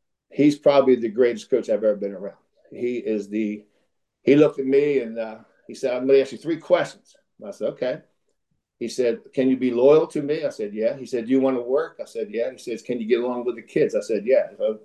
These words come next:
that's it. You're hired. So I said, "Okay."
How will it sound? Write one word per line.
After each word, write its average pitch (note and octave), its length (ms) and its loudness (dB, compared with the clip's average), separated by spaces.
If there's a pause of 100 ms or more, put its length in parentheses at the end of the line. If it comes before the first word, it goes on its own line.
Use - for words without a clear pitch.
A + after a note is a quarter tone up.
(160)
that's - 240 -2
it. - 200 2
You're A2+ 220 -2
hired. G#2+ 400 -2 (800)
So B2+ 420 4
I A#2+ 100 -4
said, A2+ 220 -6
"Okay." D3+ 380 -2